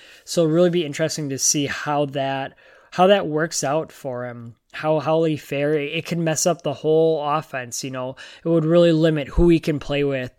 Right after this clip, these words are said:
If he's a non-shooter, do you really want him on the floor with someone like Giannis, who's also a non-shooter, Bledsoe, who struggles from the three-point line? You know, is, does that really limit Lopez's ability? There are ways,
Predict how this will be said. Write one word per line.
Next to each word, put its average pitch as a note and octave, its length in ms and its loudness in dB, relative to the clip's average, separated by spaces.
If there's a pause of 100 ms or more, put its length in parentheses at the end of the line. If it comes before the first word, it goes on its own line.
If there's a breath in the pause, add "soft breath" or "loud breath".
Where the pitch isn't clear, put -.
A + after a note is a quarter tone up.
(280 loud breath)
If D#3+ 240 -2
he's F#3+ 240 0
a F#3+ 60 2
non-shooter, C#3+ 840 0
do F3 100 -4
you D#3 100 2
really D#3+ 240 2
want D3 160 -4
him D3 100 -6
on C#3+ 140 -6
the C3+ 40 -10
floor C#3+ 240 -4
with C3+ 80 -6
someone C#3+ 280 -6
like C3 160 -6
Giannis, C#3+ 520 -2
who's D3 200 -4
also D#3+ 240 0
a C#3 40 -6
non-shooter, B2 600 -8
Bledsoe, C#3 640 0
who C3 120 -10
struggles B2+ 460 -6
from C#3+ 140 -6
the C3+ 80 -8
three-point C#3 480 -6
line? B2 320 -12 (360 loud breath)
You D#3 80 -6
know, D3 140 0
is, C#3 300 -4
does E3+ 260 0
that D#3+ 180 4
really D3+ 220 2
limit C#3+ 380 -4
Lopez's C3+ 560 -6
ability? C#3+ 640 -4 (420 loud breath)
There F#3+ 220 6
are E3+ 300 8
ways, D#3+ 600 2